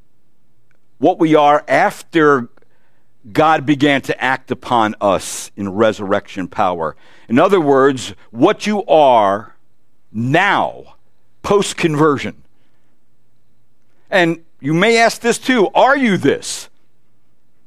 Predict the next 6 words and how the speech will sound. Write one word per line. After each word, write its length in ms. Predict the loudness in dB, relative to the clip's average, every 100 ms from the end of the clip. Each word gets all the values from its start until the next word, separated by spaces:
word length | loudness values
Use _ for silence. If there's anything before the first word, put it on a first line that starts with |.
| -20 -20 -20 -20 -20 -20 -20 -20 -20 -10
Have 240 | -2 0 2
you 140 | 2
had 260 | 2 2 0
this 180 | -2
post-conversion 1500 | -2 0 0 0 -8 -20 -20 -6 -2 0 2 0 2 0 2
understanding 960 | 0 0 -2 0 0 2 2 2 0